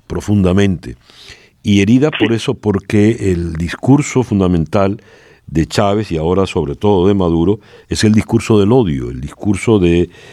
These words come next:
Speaker 1: eh, "solo yo tengo derecho", ¿no? "Solo yo soy gente".
Speaker 2: Sí.
Speaker 1: Y
Speaker 2: Sí.
Speaker 1: preocupa si un odio como ese se traslada y se siembra en México. Y algo de eso hemos sentido también, por ejemplo, recientemente,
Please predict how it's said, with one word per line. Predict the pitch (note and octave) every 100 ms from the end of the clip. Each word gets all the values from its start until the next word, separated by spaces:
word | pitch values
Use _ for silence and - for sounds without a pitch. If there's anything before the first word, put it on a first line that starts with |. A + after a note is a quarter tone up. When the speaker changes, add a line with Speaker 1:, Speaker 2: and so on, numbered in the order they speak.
| - -
Speaker 1:
eh, | D#2 D#2+
"solo | D2+ - G#2+ G#2+ G#2
yo | F#2 G2+ G2+ G2+ G2 _ _ -
tengo | F#2+ F#2 G2
derecho", | F#2+ A2+ A#2+ - A1
¿no? | C2 A#2 _ _
"Solo | - - F2
yo | F2 F#2+
soy | - G2+
gente". | - B2 E2 - -
Speaker 2:
Sí. | G#2+ - - - _ _ -
Speaker 1:
Y | C#3 F#3+
Speaker 2:
Sí. | - -
Speaker 1:
preocupa | A2 G#2+ - B2 D#3 D3+
si | - A#2
un | A2 A2+
odio | A2 A2+ G#2
como | A2 G2+ G2
ese | F#2 A2+
se | - G#2+
traslada | F#2 D#2 D#2 F#2 F#2 F#2+
y |
se | F#2 E2
siembra | - G2 F2 E2 E2+ F2 - - - _
en | E2 F#2
México. | A2+ D3+ - G2 F#2
Y | G2+ A2+
algo | E3 G#3+ D3+
de | B2
eso | - C#3
hemos | A#2 B2+
sentido | G#2+ D#2+ G2 G2+ B2
también, | - D2 C2 E2 A2 D#3 - - _ - -
por | F#2
ejemplo, | F#2 - G#2+ G#2 A2 G#2
recientemente, | F#2+ - G2 G2 G2 F#2 F2 F#2+